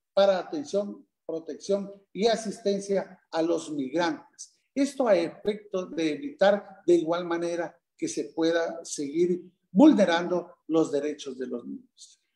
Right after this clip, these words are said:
de las personas, de los migrantes. Para de esta manera también nosotros tendríamos que decir que para erradicar otra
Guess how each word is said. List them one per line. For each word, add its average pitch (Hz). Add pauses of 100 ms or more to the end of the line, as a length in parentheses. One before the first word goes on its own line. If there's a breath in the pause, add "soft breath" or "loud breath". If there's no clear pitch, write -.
(160)
de 156
las 160
personas, 175 (160)
de 170
los 175
migrantes. 135 (560)
Para 165
de 220
esta 240
manera 208
también 196
nosotros 175
tendríamos 175
que 175
decir 147
que 156
para 165
erradicar 160
otra 196